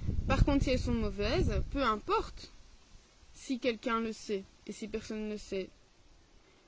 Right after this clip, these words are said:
Mais toi, tu le sais. Et la dernière phrase, c'est « Tu es bien malheureux si tu méprises ce témoin », c'est-à-dire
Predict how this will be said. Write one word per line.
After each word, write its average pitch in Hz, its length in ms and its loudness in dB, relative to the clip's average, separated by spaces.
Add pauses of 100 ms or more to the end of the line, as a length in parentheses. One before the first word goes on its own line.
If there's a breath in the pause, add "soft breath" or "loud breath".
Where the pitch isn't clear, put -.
(120)
Mais 208 160 -4 (100)
toi, 330 360 0 (540)
tu 247 140 -8
le 220 100 -4
sais. 202 300 -10 (1120 soft breath)
Et 233 300 0 (1000)
la 220 100 -4
dernière 208 320 -2
phrase, 302 360 0
c'est « 240 180 -6
Tu 247 140 -6
es 220 80 -2
bien 262 400 0
malheureux 226 600 -2 (360 loud breath)
si - 160 -10
tu 226 160 -8
méprises 277 840 0
ce - 220 -8
témoin », 214 440 -6 (140)
c'est-à-dire 220 480 -8